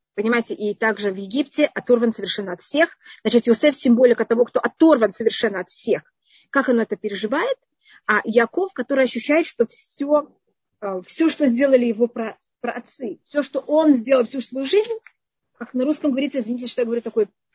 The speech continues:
э, кого-то пошло на смарку. Понимаете, всё, что он сделал, потому что у них было предание,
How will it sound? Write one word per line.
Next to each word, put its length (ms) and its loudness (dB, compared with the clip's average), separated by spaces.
э, 360 -4
кого-то 200 -2
пошло 220 -4
на 100 2
смарку. 400 -10
Понимаете, 400 -2
всё, 200 0
что 180 -2
он 120 2
сделал, 240 0
потому 200 -4
что 120 -10
у 40 -6
них 120 -2
было 140 2
предание, 480 -8